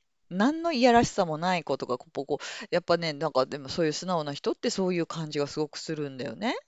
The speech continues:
決して言葉数は多くない。かといって喋れないわけでもない。その状況に合わせて空気を読んでる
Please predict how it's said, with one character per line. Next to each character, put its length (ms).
決 220
し 40
て 160
言 220
葉 140
数 260
は 140
多 260
く 220
な 180
い。 140
か 140
と 100
い 60
っ 20
て 120
喋 260
れ 80
な 100
い 60
わ 140
け 140
で 120
も 200
な 180
い。 160
そ 140
の 120
状 160
況 200
に 120
合 80
わ 120
せ 100
て 120
空 220
気 140
を 80
読 240
ん 60
で 100
る 160